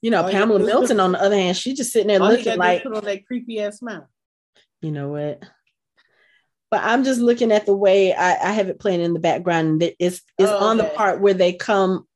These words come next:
Speaker 1: where they come across Maggie and Diane and Elijah and, uh, Lydia, and they're doing the fighting. And of course, Pamela Milton gets out of the caravan and she looks, but she's just looking like, "Okay, what are y'all about to do?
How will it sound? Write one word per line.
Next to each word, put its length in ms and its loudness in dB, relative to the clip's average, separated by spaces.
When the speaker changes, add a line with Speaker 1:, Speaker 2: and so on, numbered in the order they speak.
Speaker 1:
where 200 2
they 120 2
come 240 0
across 380 -2
Maggie 500 0
and 120 0
Diane 520 0
and 400 -4
Elijah 760 -2
and, 340 -6
uh, 340 -6
Lydia, 460 -4
and 120 2
they're 100 4
doing 220 2
the 80 0
fighting. 540 -2
And 160 2
of 120 -2
course, 260 -2
Pamela 400 0
Milton 420 0
gets 300 0
out 380 0
of 240 2
the 80 -6
caravan 680 0
and 100 -6
she 220 -2
looks, 520 0
but 160 -2
she's 280 -2
just 160 -4
looking 240 -2
like, 220 0
"Okay, 180 -4
what 160 0
are 40 2
y'all 240 0
about 220 -4
to 80 -10
do? 280 -4